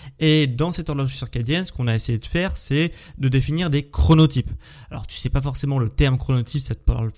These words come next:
pas forcément. Dans le jargon des non-scientifiques, on parle plutôt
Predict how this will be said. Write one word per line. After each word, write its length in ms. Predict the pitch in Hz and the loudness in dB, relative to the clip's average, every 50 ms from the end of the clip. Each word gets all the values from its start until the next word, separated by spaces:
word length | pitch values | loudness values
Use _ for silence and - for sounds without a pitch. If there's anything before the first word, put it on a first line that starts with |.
| - - | -8 -4
pas 120 | - 139 135 | -4 -2 -2
forcément. 540 | - 131 127 - - 165 151 175 202 214 214 - - - - - - - | -2 -4 -4 -2 -2 0 0 0 0 0 -2 -6 -14 -20 -20 -14 -10 -4
Dans 320 | 127 123 156 165 165 165 | 0 2 4 4 4 4
le 160 | 160 147 139 | 4 4 4
jargon 580 | 135 131 147 135 135 139 143 160 165 170 160 160 | 4 2 2 0 0 2 2 2 2 0 0 0
des 240 | 143 123 127 127 131 | 0 2 2 2 2
non-scientifiques, 760 | 131 139 147 135 - 156 135 - 151 139 - 170 160 - - | 2 0 0 -2 -2 -4 -2 -2 -2 -2 0 -2 -2 -2 -4
on 120 | 127 117 | -6 -6
parle 240 | 113 - 131 127 120 | -4 -4 -4 -4 -4
plutôt 440 | - - 131 135 151 147 151 151 143 | -4 -6 -4 -2 0 0 0 0 -2